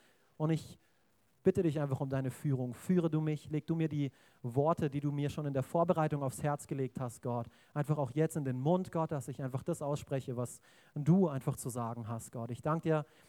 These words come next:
dafür, dass du freisetzt, dass du heilst und dass du sprichst,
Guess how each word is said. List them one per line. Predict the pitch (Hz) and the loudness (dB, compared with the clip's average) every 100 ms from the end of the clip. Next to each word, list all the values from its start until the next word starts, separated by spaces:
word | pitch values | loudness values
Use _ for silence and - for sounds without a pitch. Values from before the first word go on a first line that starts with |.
| _ | _
dafür, | 156 139 165 160 | 0 4 6 6
dass | 139 117 | 6 2
du | 196 | 0
freisetzt, | 180 165 180 165 180 - - | 2 4 6 4 0 -2 -6
dass | 135 | -6
du | - 139 120 | -2 -2 2
heilst | 160 185 - - _ _ _ | 2 2 -2 -12 _ _ _
und | 147 | 2
dass | 151 - | 2 4
du | 160 | 0
sprichst, | - - 143 - - | 0 -2 -2 -2 -12